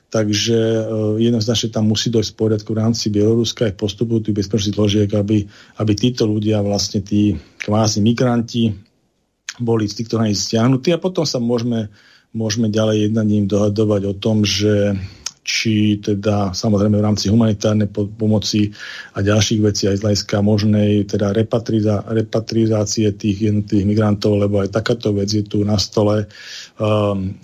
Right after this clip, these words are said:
myslím, že už je tam dohoda s Irákom, kde vlastne povedal, že samozrejme na dobrovoľnom princípe Irak, že, eh, že, že pristúpi na to, aby sa títo ľudia, eh,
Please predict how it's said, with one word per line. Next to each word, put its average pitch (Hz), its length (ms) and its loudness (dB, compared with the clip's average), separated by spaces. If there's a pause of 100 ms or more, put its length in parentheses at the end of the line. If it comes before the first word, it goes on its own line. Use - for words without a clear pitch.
(160)
myslím, 104 280 0
že 101 80 0
už 107 160 2
je 107 160 0
tam 107 160 -2
dohoda 101 400 0
s - 160 -8
Irákom, 110 720 -2 (320)
kde 110 240 -2
vlastne 107 1040 0
povedal, 104 400 2
že - 80 -2
samozrejme 113 360 2
na 101 120 -2
dobrovoľnom 104 480 0
princípe 117 480 0
Irak, 104 480 0 (320)
že, 98 680 0 (600)
eh, 95 540 -2 (580)
že, 104 480 2
že 104 240 0
pristúpi 110 640 -2
na 101 160 -2
to, 104 160 -2
aby 101 160 -6
sa 101 160 -2
títo 101 240 -2
ľudia, 95 480 0
eh, - 560 -2